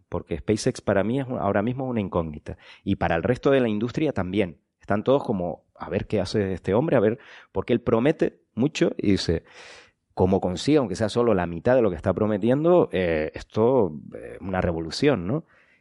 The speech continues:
Pero claro, puede ser que el que haya conseguido cosas hasta ahora no implica que las vaya a te-, a seguir consiguiendo a partir de ahora o no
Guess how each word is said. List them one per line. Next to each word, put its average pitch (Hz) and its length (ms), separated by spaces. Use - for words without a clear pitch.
Pero 80 200
claro, 127 280
puede 87 280
ser - 300
que 151 300
el 90 200
que 92 240
haya 107 220
conseguido 104 480
cosas 107 240
hasta 104 160
ahora 123 340
no 98 320
implica 95 460
que 139 60
las 90 140
vaya 92 280
a 85 120
te-, - 160
a 87 120
seguir 87 240
consiguiendo 87 540
a 80 40
partir 82 380
de 80 80
ahora 127 240
o 87 80
no 87 300